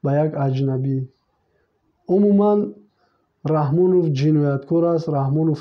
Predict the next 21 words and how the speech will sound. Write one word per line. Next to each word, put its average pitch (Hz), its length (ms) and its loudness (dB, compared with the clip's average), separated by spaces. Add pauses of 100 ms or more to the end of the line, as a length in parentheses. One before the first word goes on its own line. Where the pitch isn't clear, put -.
номард 147 580 0
аст, 160 240 -2
Раҳмонов 143 480 -2
ин 151 100 0
миллата 147 460 0 (460)
дар 143 260 0 (180)
кулли 202 320 0
дунё 151 320 0
сарсону 156 500 -4
саргардону 143 720 -2 (400)
беобу 185 680 0 (200)
беиззат 147 720 -2
кардагӣ 135 480 -2
ҳаст. 196 440 -2 (1600)
Ин 214 140 2
сиёсат 202 540 2
бояд, 170 280 2
ки 190 100 -2
аз 143 240 0
байн 165 300 0 (420)
бирав 190 320 2